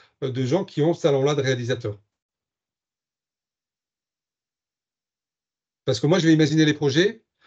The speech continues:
Par contre, les men-, les mettre en œuvre, ça m'intéresse pas.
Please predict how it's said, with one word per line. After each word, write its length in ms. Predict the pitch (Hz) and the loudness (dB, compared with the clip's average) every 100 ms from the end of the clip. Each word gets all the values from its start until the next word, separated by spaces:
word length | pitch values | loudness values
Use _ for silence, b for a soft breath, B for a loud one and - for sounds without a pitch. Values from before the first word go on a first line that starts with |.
| b b _ - | b b _ -6
Par 100 | 127 | -2
contre, 160 | 202 170 | 0 2
les 40 | |
men-, 520 | 151 151 151 151 180 135 | 2 2 2 -2 -4 0
les 120 | 135 | 2
mettre 260 | 151 156 | 0 -2
en 100 | 147 | -2
œuvre, 140 | 151 175 | 0 -2
ça 100 | 156 | -2
m'intéresse 400 | 139 139 127 - - - | -2 -2 -4 -6 -12 -2
pas. 280 | 175 - | -2 -2